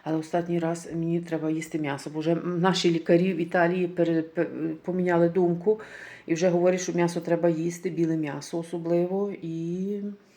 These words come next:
нічого, я починаю трохи м'ясо більше їсти. Курку почала дуже часто купляти, де курка ось ця. Пів курки, отакої капризи, чотири сорок, але це остатніх, остатня пів.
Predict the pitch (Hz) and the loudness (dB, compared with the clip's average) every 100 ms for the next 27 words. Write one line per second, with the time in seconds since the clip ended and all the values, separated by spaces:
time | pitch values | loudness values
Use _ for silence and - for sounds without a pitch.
0 | _ _ - 180 175 170 156 170 170 165 | _ _ -10 -8 -4 -2 0 -2 -4 -6
1 | 175 180 180 170 170 170 147 - 143 143 | -2 -2 -2 -6 -4 -2 -4 -8 -10 -8
2 | - 151 156 - 151 - - - - - | -8 -8 -10 -12 -16 -18 -20 -20 -20 -20
3 | - 226 - 208 208 208 196 202 196 190 | -8 -6 -6 -4 -4 -4 2 4 4 0
4 | 190 196 - - 190 - 208 - _ 202 | -2 -4 -4 0 0 0 -10 -16 _ -12
5 | 196 190 185 185 196 175 180 - - 208 | -6 0 0 0 -2 -4 -4 -4 -4 -2
6 | - 180 175 - 180 147 131 - - _ | 0 0 0 -2 0 0 -4 -14 -20 _
7 | _ - 226 196 - 226 262 - 190 - | _ -10 -8 -8 -6 -2 -2 0 0 2
8 | 170 - - 170 - 170 - 170 147 139 | 0 0 2 2 2 0 2 2 0 -4
9 | 160 160 _ _ _ _ _ - - 180 | -10 -10 _ _ _ _ _ -16 0 2
10 | 180 165 - 185 156 147 - 160 156 160 | 4 0 -2 -2 -2 -2 -4 -2 -2 -2
11 | 151 - - 175 180 190 160 160 151 - | -2 -2 0 0 0 2 2 2 -10 -12
12 | - - 147 151 - 170 165 156 - 156 | -16 -10 -10 -6 -2 -2 -2 -8 -4 -4